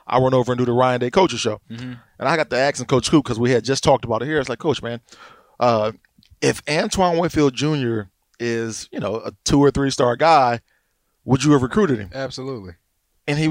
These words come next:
Speaker 1: and then I asked him, I rephrased, I said, "Coach, let me rephrase that. Would you recruit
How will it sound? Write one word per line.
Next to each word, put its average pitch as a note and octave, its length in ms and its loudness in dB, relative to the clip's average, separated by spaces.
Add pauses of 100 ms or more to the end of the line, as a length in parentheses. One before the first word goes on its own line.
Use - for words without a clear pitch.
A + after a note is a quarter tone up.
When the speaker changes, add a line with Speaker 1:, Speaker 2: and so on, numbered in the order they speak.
(100)
Speaker 1:
and E3+ 120 4
then A3 100 6
I F3+ 200 6
asked E3+ 140 -4
him, D#3+ 120 -2
I D#3 80 4
rephrased, D#3+ 260 2
I - 40 -2
said, G#3 120 -2
"Coach, F#3 180 0
let G3 80 -8
me G3+ 60 -8
rephrase F3 380 0
that. A2 180 -4 (540)
Would G3+ 280 -2
you A#3+ 140 2
recruit F#3 580 -2